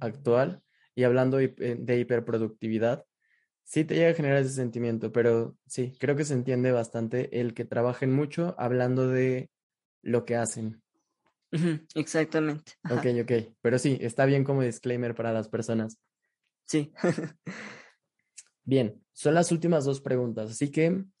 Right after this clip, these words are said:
Speaker 2: Ok.
Speaker 1: estas creo que son las que van un poquito más hacia ti, que es, ¿qué son las cosas que te dan curiosidad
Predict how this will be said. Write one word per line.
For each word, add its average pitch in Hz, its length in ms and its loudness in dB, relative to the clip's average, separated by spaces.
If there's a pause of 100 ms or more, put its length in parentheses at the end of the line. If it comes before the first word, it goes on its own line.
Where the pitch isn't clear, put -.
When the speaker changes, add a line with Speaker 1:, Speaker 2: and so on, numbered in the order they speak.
(140)
Speaker 2:
Ok. - 320 0
Speaker 1:
estas 147 360 2
creo 143 160 0
que 151 80 2
son 143 500 0
las 131 400 4
que 120 640 0 (580)
van 135 240 4
un 135 100 2
poquito 135 340 -2
más 127 220 0
hacia 131 260 -4
ti, 165 300 -2 (300)
que 135 200 4
es, - 280 -6 (1080)
¿qué 156 120 4
son 175 140 6
las 175 160 6
cosas 170 280 4
que 165 100 -2
te 135 120 -4
dan 135 180 2
curiosidad 131 640 0